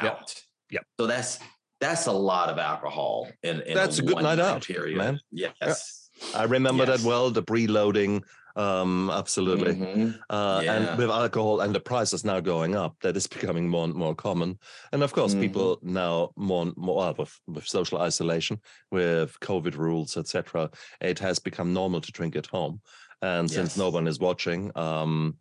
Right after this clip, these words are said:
Speaker 1: yep. Uh, even if you are working from home, to have the Zoom meeting and have a cup of coffee in your hand while no one looks in and sees that there is an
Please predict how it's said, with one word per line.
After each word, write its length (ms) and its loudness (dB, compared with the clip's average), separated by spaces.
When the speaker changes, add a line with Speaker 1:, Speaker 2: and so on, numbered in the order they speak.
Speaker 1:
yep. 600 -2
Uh, 360 2
even 300 0
if 240 -2
you 160 2
are 160 2
working 380 0
from 240 -2
home, 400 0
to 80 0
have 120 -4
the 100 -2
Zoom 360 0
meeting 640 0
and 80 -6
have 240 -2
a 40 -6
cup 280 -8
of 160 -6
coffee 340 -2
in 80 0
your 140 2
hand 540 -2
while 160 2
no 160 0
one 160 2
looks 240 -2
in 320 0
and 180 -2
sees 220 -2
that 160 0
there 160 4
is 100 0
an 180 2